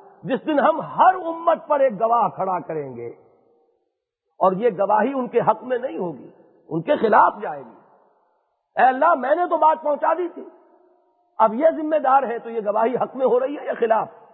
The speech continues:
یہ تو ان کے خلاف پڑ رہی ہے۔ اے اللہ، یہ کوئی عذر پیش نہیں کر سکتے، میں نے ان کے سامنے حقیقت کو واضح کر دیا تھا۔"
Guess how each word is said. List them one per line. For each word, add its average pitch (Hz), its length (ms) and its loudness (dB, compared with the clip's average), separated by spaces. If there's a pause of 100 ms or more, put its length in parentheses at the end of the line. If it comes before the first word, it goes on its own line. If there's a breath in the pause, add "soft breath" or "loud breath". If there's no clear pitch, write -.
(1400)
یہ 151 140 0
تو 247 180 4
ان 233 80 -2
کے 294 120 -2
خلاف 208 420 2
پڑ - 120 -4
رہی 190 240 -6
ہے۔ - 340 -10
اے 185 60 -2
اللہ، 226 400 4
یہ 359 80 0 (100)
کوئی 370 160 4
عذر 330 260 -2
پیش 294 280 2
نہیں 254 160 -2
کر 233 140 -8
سکتے، - 360 -14 (760)
میں 277 220 6
نے 359 80 0
ان 330 140 -2
کے 294 180 -4
سامنے 262 280 0
حقیقت 233 440 -4
کو - 80 -4
واضح 196 340 0
کر 208 100 -4
دیا 165 260 -8
تھا۔" - 180 -20